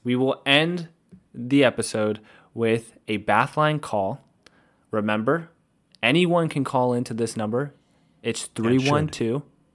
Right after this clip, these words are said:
Speaker 1: Th-, <laughs> shut up. I'm giving them the number. It's three one two, six zero zero, five four six zero. Again,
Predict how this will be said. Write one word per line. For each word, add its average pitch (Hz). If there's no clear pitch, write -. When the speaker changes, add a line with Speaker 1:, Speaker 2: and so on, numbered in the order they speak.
Speaker 1:
Th-, 120
<laughs> -
shut -
up. 123
I'm 120
giving 175
them 175
the 143
number. 117
It's 107
three 117
one 156
two, 98
six -
zero 113
zero, 95
five -
four 107
six -
zero. 104
Again, 117